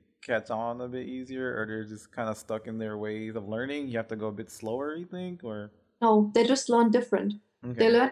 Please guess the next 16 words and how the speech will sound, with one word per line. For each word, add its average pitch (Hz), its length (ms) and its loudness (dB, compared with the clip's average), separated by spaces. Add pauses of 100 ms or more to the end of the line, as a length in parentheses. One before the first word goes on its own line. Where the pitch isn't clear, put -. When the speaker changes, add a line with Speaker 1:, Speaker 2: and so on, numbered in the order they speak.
Speaker 2:
as, 214 180 -6
as 214 240 0
fast, 240 480 -4
sometimes 277 460 4
even 247 200 2
a 214 40 6
bit 208 140 2
faster. 226 560 0 (240)
Speaker 1:
Really? 202 220 -2
Speaker 2:
Uh, 208 300 8
Speaker 1:
Okay. - 100 -16
Speaker 2:
because 294 180 6
they 226 120 4
have 226 200 4
more 202 180 8
discipline. 214 680 -2